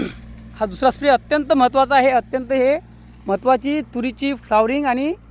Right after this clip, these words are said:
अ, पुढे वादी अवस्था येण्याची स्टेज राहील. सध्या कळी to फ्लॉवरिंग स्टेज आहे. आपण बघू शकता, आपण आधीच्या स्प्रेमध्ये झिंक वापरलं होतं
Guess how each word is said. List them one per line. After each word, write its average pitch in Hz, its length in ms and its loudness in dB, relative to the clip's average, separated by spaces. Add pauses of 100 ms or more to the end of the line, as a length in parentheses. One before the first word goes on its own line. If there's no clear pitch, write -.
(720)
अ, 202 300 0 (240)
पुढे 220 180 2
वादी 240 260 4
अवस्था 247 320 2
येण्याची 247 380 -4
स्टेज 233 340 -2
राहील. 220 300 0 (140)
सध्या 240 400 0
कळी 262 440 -4
to 285 320 -6
फ्लॉवरिंग 247 580 -2
स्टेज 240 280 -2
आहे. 233 220 0 (1040)
आपण 214 160 -8
बघू 226 160 -4
शकता, 233 280 -2
आपण 254 320 -2 (120)
आधीच्या 240 440 0
स्प्रेमध्ये 269 440 -6
झिंक 226 280 -8
वापरलं 254 340 -2
होतं 269 320 -2